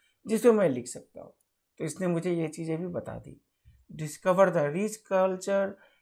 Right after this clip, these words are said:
and history of Delhi on a sightseeing tour।" तो अब इसके पास, मेरे पास ये डेटा भी आ गया फ्रेंड्स। अब मैं इसको <clears throat> कहता हूँ कि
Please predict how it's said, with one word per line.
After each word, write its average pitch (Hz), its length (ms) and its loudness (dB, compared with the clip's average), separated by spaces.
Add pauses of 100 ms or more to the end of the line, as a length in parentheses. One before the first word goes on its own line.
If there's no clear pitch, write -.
and 143 200 -6
history 165 480 -2
of 196 260 8
Delhi 185 340 4 (240)
on 135 160 -4 (180)
a 143 100 -6
sightseeing 143 680 -4
tour।" - 160 -18 (680)
तो 190 100 2
अब 190 300 6
इसके 214 240 6
पास, 202 280 6
मेरे 202 120 0
पास 190 220 -2
ये 185 80 -2
डेटा 165 300 0
भी 175 120 2
आ 170 80 2
गया 170 100 -2
फ्रेंड्स। 170 420 -12 (500)
अब 202 100 -2
मैं 202 100 0
इसको 202 280 4 (340)
<clears throat> - 20 -6
कहता 180 520 0
हूँ 180 220 -2
कि 190 140 -4